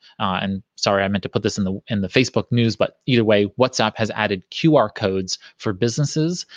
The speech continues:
and that allows you to be able to now have a Q R code related to your business, which means now you can place that Q R code, uh, print it, and place it in retail environments. You can place it on your website,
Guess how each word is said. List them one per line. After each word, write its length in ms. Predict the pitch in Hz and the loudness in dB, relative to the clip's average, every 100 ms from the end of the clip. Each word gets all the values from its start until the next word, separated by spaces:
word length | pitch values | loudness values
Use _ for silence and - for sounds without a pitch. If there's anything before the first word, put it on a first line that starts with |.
| - _ | -20 _
and 360 | 117 107 107 104 | 0 2 0 -4
that 240 | 120 110 | 0 2
allows 400 | 120 117 113 113 | 2 2 2 0
you 60 | 113 | -2
to 80 | 110 | -2
be 100 | 107 | -2
able 160 | 101 | -2
to 180 | 107 98 | -6 -6
now 280 | 107 95 95 | -2 -2 -4
have 320 | - - 135 | -6 -2 0
a 60 | 156 | -2
Q 220 | - 135 | 0 4
R 120 | 127 | 4
code 400 | - 120 113 113 - _ | 2 2 2 2 -6 _
related 540 | 113 107 110 117 107 - _ | -4 0 0 0 -2 -14 _
to 120 | - | -4
your 120 | 110 | -2
business, 480 | 101 110 92 80 - - - | 0 -2 -2 -10 -12 -14 -8
which 140 | 117 - | -4 6
means 280 | 175 160 117 | 8 8 6
now 140 | 104 | 2
you 140 | 107 | 2
can 240 | - 101 98 | -2 -4 -4
place 300 | _ 165 180 | _ 2 2
that 180 | - - | -2 -2
Q 180 | - 117 | 2 2
R 100 | 107 | 2
code, 380 | - 104 101 - _ _ - | 2 0 0 -4 _ _ -12
uh, 140 | 95 | -10
print 260 | - 160 151 | 2 4 4
it, 180 | 143 _ | 2 _
and 140 | 110 101 | -8 -6
place 320 | - 156 - | 0 0 2
it 80 | 110 | -4
in 280 | 123 107 104 - | -2 -2 -2 -6
retail 320 | 120 127 113 | -4 0 0
environments. 580 | 113 107 107 107 107 - | 0 0 0 0 -2 -4
You 80 | 98 | -10
can 120 | 98 | -4
place 240 | 113 101 | -4 -2
it 60 | 107 | -4
on 120 | 98 | -2
your 120 | 98 | -2
website, 500 | 110 110 - 107 104 | 0 0 0 -2 -2